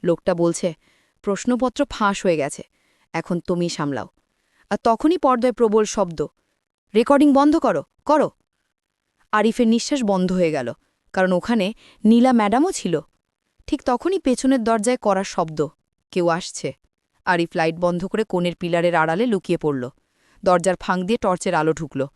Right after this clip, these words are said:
সেই আলোয় দেখা গেল রাশেদ স্যার নিজেই, হাতে পিস্তল, মুখে ঠান্ডা হাসি। বললেন, "তুমি তো অনেক সাহস দেখালে, আরিফ।" ঘরে পায়ের শব্দ, স্যার ধীরে ধীরে হাসছেন, বলছেন, "তুমি জানো আমি কাউকে ভয় পাই না,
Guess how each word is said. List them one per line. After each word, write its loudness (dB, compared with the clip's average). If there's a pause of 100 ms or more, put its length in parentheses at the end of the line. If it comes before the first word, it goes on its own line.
(360)
সেই 0
আলোয় 4
দেখা -2
গেল 2
রাশেদ 0
স্যার -2
নিজেই, -2 (340)
হাতে -2
পিস্তল, -2 (360)
মুখে -4
ঠান্ডা -2
হাসি। -8 (440)
বললেন, 0 (540)
"তুমি 2
তো 4
অনেক 2
সাহস -2
দেখালে, 0
আরিফ।" 0 (840)
ঘরে 2
পায়ের 0
শব্দ, -4 (320)
স্যার -2
ধীরে -2
ধীরে -2
হাসছেন, -4 (380)
বলছেন, -2 (380)
"তুমি 0
জানো 0
আমি 0
কাউকে 0
ভয় 0
পাই 0
না, -6